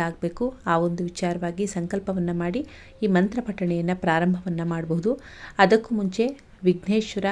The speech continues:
ನಿಮ್ಮ ಕುಲದೇವರು, ಹಾಗೆ ನಿಮ್ಮ ಮನೆ ದೇವರು, ಇಷ್ಟ ದೇವರು, ಹಾಗೆ ಗುರುಗಳನ್ನ ಪ್ರಾರ್ಥನೆಯನ್ನ ಮಾಡಿ. ಮುಖ್ಯವಾಗಿ ಶ್ರೀರಾಮಚಂದ್ರ ದೇವರ ಆರಾಧನೆಯನ್ನ ಅಥವಾ ಶ್ರೀರಾಮಚಂದ್ರನ ನಾಮಜಪವನ್ನ ಮಾಡಿ ನಂತರ ಹನುಮಂತ ದೇವರಿಗೆ ಪ್ರಾರ್ಥನೆಯನ್ನ ಮಾಡ್ಕೊಂಡು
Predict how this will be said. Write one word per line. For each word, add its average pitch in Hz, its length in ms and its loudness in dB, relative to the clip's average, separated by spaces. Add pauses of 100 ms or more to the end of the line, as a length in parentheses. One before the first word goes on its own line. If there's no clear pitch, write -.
ನಿಮ್ಮ 185 240 0
ಕುಲದೇವರು, 180 680 0
ಹಾಗೆ 185 380 -2
ನಿಮ್ಮ 180 240 2
ಮನೆ 170 260 0
ದೇವರು, 185 400 -2
ಇಷ್ಟ - 280 -6
ದೇವರು, 175 260 -2
ಹಾಗೆ 175 300 -4
ಗುರುಗಳನ್ನ 180 580 0
ಪ್ರಾರ್ಥನೆಯನ್ನ 165 640 -4
ಮಾಡಿ. 165 220 0 (480)
ಮುಖ್ಯವಾಗಿ 202 580 2
ಶ್ರೀರಾಮಚಂದ್ರ 202 880 2
ದೇವರ 175 240 0 (460)
ಆರಾಧನೆಯನ್ನ 170 720 4
ಅಥವಾ 202 240 -4
ಶ್ರೀರಾಮಚಂದ್ರನ 185 920 0
ನಾಮಜಪವನ್ನ 180 680 0
ಮಾಡಿ 170 260 -2 (480)
ನಂತರ 220 400 4
ಹನುಮಂತ 202 460 2
ದೇವರಿಗೆ 180 540 0
ಪ್ರಾರ್ಥನೆಯನ್ನ 175 640 -2
ಮಾಡ್ಕೊಂಡು 175 500 -2